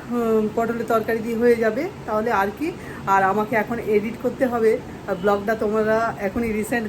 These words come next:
দেখতে পারবে। আমি তো সন্ধেবেলা, আমি তো সন্ধে সাতটা, ওই সাতটার মধ্যেই just ব্লগটা দিয়ে আমি ব্লগ আপলোড করি, তো তোমরা দেখতে পাবে আজই, আজকের ব্লগ আজকেই দেখতে পাবে। আমি এক্ষুনি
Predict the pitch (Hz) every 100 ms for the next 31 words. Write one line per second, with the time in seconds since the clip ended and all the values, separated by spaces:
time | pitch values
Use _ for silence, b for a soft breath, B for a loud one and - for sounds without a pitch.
0 | 208 202 247 233 220 320 - B B 185
1 | 214 247 226 220 220 247 226 220 220 220
2 | 311 - 233 226 247 262 262 262 240 233
3 | 240 233 233 294 - - 240 240 254 277
4 | 349 339 247 294 269 269 311 269 254 254
5 | 214 233 240 - 233 240 240 220 226 214
6 | - 185 196 214 208 208 226 - 233 208
7 | 277 B B - 240 220 226 220 214 240
8 | 220 220 285 180 190 202 269 339 - 196
9 | 196 254 220 214 226 254 208 196 220 220
10 | 226 233 226 254 392 B B 202 208 214
11 | 202 - 247